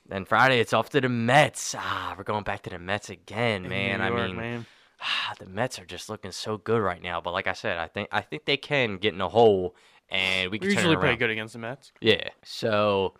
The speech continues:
Speaker 1: so yeah, let's kinda talk about, I know there's been a lot of controversy around Aaron Nola. What did you think of his pitching performance the other night? I mean, I, I think he had close to eight or nine strikeouts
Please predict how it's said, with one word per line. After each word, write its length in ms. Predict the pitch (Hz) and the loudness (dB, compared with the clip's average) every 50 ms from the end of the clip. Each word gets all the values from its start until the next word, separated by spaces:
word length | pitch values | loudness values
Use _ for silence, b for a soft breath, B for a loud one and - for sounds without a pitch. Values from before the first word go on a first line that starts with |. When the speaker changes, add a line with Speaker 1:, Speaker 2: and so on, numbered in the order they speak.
| _ - | _ -14
Speaker 1:
so 220 | - - - 143 | -8 -4 -2 0
yeah, 260 | 139 127 160 180 147 | 0 2 2 4 4
let's 180 | 110 117 120 - | 4 4 2 0
kinda 280 | - - 180 196 196 | 0 -2 0 0 0
talk 280 | 185 - 170 151 151 143 | 0 0 0 0 0 0
about, 240 | 147 139 135 123 110 | 0 2 2 2 2
I 80 | 117 | 0
know 140 | 113 127 143 | -2 -2 -2
there's 180 | 151 151 135 123 | -4 -4 -6 -6
been 140 | 139 127 120 | -8 -6 -2
a 60 | 113 | 2
lot 180 | 117 117 123 | 4 4 4
of 80 | 120 113 | 4 2
controversy 760 | - - 113 117 113 - 101 98 95 90 - - 98 92 92 | -2 -2 -2 -2 -2 -4 -4 -2 -2 -2 -2 -4 -4 -4 -2
around 340 | 92 90 98 95 95 92 - | 0 2 2 2 2 2 0
Aaron 280 | 104 104 101 95 90 90 | 0 0 0 0 -2 -2
Nola. 300 | 98 104 107 101 95 92 | 0 0 2 2 0 0
What 260 | 85 95 110 123 143 | 0 0 0 0 -2
did 100 | 147 151 | -4 -10
you 80 | 175 | -10
think 380 | 156 - - 156 151 147 131 - | -10 -4 0 2 2 2 2 -2
of 160 | - 101 - | -6 -6 -4
his 140 | 110 101 - | -6 -8 -6
pitching 340 | - - 131 - - 113 98 | -4 -6 -6 -4 -6 -10 -10
performance 480 | 92 90 - - 104 98 98 95 - | -12 -12 -6 -4 -2 -2 -2 -4 -6
the 140 | - 98 95 | -4 -2 0
other 180 | 101 107 101 87 | 2 2 2 2
night? 340 | 85 98 120 131 101 - - B B B B B B B B B | 2 4 4 4 4 2 -2 B B B B B B B B B
I 80 | - - | -6 -4
mean, 160 | 110 113 110 | -2 0 0
I, 80 | 107 98 - - | -2 -2 -2 0
I 260 | 113 113 - - 113 107 | 0 0 2 2 0 0
think 220 | - 156 151 - | -2 -6 -8 -6
he 120 | - 143 | -8 -6
had 220 | 117 135 139 127 123 | -2 0 0 0 0
close 280 | - - 135 139 - | 0 -2 -4 -4 -2
to 340 | - 127 117 110 104 95 90 b b b b b b b b b - | -2 2 2 2 2 2 -2 b b b b b b b b b -2
eight 180 | - 110 120 117 | 0 0 2 2
or 60 | 117 | 2
nine 260 | 104 101 98 110 127 127 | 2 2 2 2 2 0
strikeouts 540 | - - 151 151 - 165 160 175 - - | 0 0 0 0 0 0 -2 -2 -2 -6